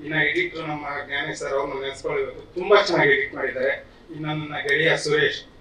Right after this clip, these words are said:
ಅವರೇ ಇದಕ್ಕೆ ಸಂಭಾಷಣೆ ಬರ್ದಿರೋದು, ಮತ್ತೆ ಸ್ಕ್ರೀನ್ ಪ್ಲೇ ಹಂತದಲ್ಲೂ ಅವರೇ ಇದ್ದಿದ್ದು, ತುಂಬಾ ಚೆನ್ನಾಗ್ ಮಾಡಿದ್ದಾರೆ. and ನನ್ನ ಡೈರೆಕ್ಷನ್ ಟೀಮ್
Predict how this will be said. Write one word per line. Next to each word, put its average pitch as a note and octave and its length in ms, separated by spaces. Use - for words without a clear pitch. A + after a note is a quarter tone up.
ಅವರೇ E3 240
ಇದಕ್ಕೆ D#3 240
ಸಂಭಾಷಣೆ C#3 500
ಬರ್ದಿರೋದು, C3 640
ಮತ್ತೆ C3+ 240
ಸ್ಕ್ರೀನ್ D#3+ 280
ಪ್ಲೇ E3+ 120
ಹಂತದಲ್ಲೂ D#3 440
ಅವರೇ C#3 240
ಇದ್ದಿದ್ದು, C3 280
ತುಂಬಾ F3+ 540
ಚೆನ್ನಾಗ್ E3 260
ಮಾಡಿದ್ದಾರೆ. D#3 360
and D#3+ 140
ನನ್ನ D3 280
ಡೈರೆಕ್ಷನ್ D3 500
ಟೀಮ್ C#3 180